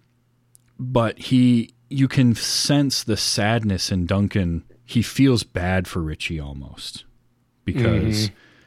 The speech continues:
Speaker 1: they were just earlier the day before having a conversation about how rough it can be to be immortal and how hard it is to
Speaker 2: Right.
Speaker 1: have to lose all these people. And now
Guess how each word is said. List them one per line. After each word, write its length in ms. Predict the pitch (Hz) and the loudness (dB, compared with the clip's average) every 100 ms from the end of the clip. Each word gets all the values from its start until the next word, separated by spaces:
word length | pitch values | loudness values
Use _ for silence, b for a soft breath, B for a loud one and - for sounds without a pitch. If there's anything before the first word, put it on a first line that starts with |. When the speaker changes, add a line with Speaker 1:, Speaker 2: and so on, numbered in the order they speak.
| b b b - | b b b -2
Speaker 1:
they 120 | 107 | 0
were 180 | 101 92 | 2 0
just 800 | 85 - 110 110 101 - - - _ _ _ _ _ _ _ - | -2 0 2 4 2 0 -4 -10 _ _ _ _ _ _ _ 0
earlier 480 | 143 147 135 120 110 | 4 6 6 4 4
the 140 | 104 | 2
day 240 | 95 120 | 4 4
before 500 | 113 104 - 117 107 92 | 4 0 0 2 2 2
having 260 | 107 98 | 0 0
a 40 | 92 | -2
conversation 720 | - 107 98 - 120 117 95 | -2 -2 0 0 0 0 0
about 260 | 87 90 | 0 -2
how 220 | - 101 98 | -2 -2 -2
rough 420 | 87 98 117 - | 0 0 0 -4
it 80 | - | -4
can 140 | 101 | -2
be 140 | 98 98 | -2 -2
to 60 | |
be 160 | 90 95 | -2 -4
immortal 540 | 78 87 123 87 76 - | -2 0 2 0 -6 -8
and 100 | 92 | -4
how 100 | 104 | -4
hard 420 | - - 104 107 | -6 0 2 2
it 80 | 107 | 2
is 160 | 101 107 | 2 2
to 60 | |
Speaker 2:
Right. 80 | 113 | 0
Speaker 1:
have 100 | 101 | 0
to 80 | 95 | -2
lose 240 | 90 117 123 | 0 2 2
all 100 | 95 | 0
these 180 | 90 | -2
people. 400 | - 127 - 85 - b b b b b b | -2 -2 -2 -6 -6 b b b b b b
And 120 | 104 101 | -2 0
now 400 | 107 104 101 | 2 2 2